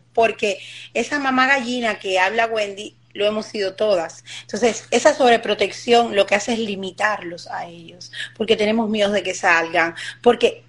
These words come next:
además, ¿sabes por qué tenemos tantos miedos también? Fíjate, te lo está diciendo una periodista que no va a ejercer el periodismo en este país nunca.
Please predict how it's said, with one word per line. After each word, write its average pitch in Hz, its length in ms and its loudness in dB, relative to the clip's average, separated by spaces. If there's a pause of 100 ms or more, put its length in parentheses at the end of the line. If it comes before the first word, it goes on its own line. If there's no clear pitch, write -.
además, 202 520 2
¿sabes 269 200 2
por 269 160 0
qué 240 100 -2
tenemos 240 340 -2
tantos 220 340 -4
miedos 220 320 -6
también? 220 480 -6
Fíjate, - 420 -14
te 214 100 -2
lo 196 60 0
está 202 140 0
diciendo 220 280 -2
una 208 160 -4
periodista 170 680 -10 (340)
que 202 140 4
no 196 120 6
va 208 80 8
a 233 40 6
ejercer 214 400 2
el 226 80 -4
periodismo 196 480 0
en 190 60 -2
este 190 180 -2
país 180 380 0
nunca. 175 460 -6